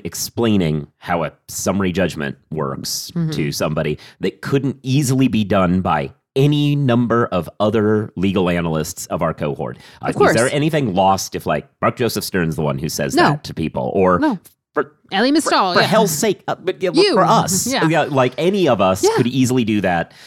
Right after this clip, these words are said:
Speaker 1: There's
Speaker 2: Yeah.
Speaker 1: nothing special. There's no reason why he deserves some sort of deference just 'cause he happened to be the one who covered the O J trial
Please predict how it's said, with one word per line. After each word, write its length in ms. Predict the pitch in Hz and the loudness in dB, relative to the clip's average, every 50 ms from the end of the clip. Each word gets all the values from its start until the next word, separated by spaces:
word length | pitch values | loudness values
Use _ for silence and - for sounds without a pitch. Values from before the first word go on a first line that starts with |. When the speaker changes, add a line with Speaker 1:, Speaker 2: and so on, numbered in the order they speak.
| - - | -14 -8
Speaker 1:
There's 220 | - 92 95 87 107 | -4 -4 -4 -2 -2
Speaker 2:
Yeah. 60 | 113 | -2
Speaker 1:
nothing 420 | 113 120 131 117 143 151 143 135 127 | 0 2 2 2 2 2 0 -2 -2
special. 720 | - - - 117 107 104 - - 107 101 98 95 95 90 - | -4 -4 -2 -2 -2 -2 -2 -2 -2 0 0 -2 -2 -4 -6
There's 240 | 85 85 82 76 85 | -4 -4 -4 -2 2
no 100 | 101 120 127 | 2 2 2
reason 580 | 110 101 110 117 120 120 107 117 117 107 107 | 2 0 -2 0 0 0 2 2 0 0 0
why 240 | 95 95 95 98 95 | 0 2 2 2 0
he 160 | 90 - 101 | -2 -4 -6
deserves 500 | 87 95 90 80 90 92 90 90 92 87 | -4 -4 -4 -2 -2 0 0 0 -2 -4
some 240 | - - - 82 82 | -6 -6 -6 -8 -8
sort 300 | 82 - 95 90 87 87 | -8 -6 -4 -2 -2 -2
of 160 | 90 85 82 | -2 -4 -4
deference 580 | - 95 90 - - 87 82 80 82 - - - - - - - _ _ | -4 -4 -4 -2 -2 -4 -2 -2 -4 -6 -8 -10 -12 -14 -20 -20 _ _
just 160 | - 90 - - | -12 -10 -8 -6
'cause 120 | - - | -6 -6
he 120 | - 101 | -4 -4
happened 380 | 90 90 90 92 - - 92 92 | -2 0 -2 -2 0 -2 -2 -2
to 60 | 90 | -2
be 100 | 92 98 | -2 0
the 80 | 92 90 | 0 0
one 160 | 90 90 87 | 0 0 0
who 100 | 95 92 | 0 -2
covered 340 | - - 95 90 92 92 82 | -4 -2 -2 -2 -2 -2 -4
the 120 | 90 - - | -4 -4 -2
O 140 | 95 92 | 0 0
J 180 | 80 82 78 76 | 0 -2 -4 -6
trial 580 | - - 82 76 73 78 80 78 78 80 82 | -4 -4 -2 -2 -2 -2 -2 -2 -4 -6 -8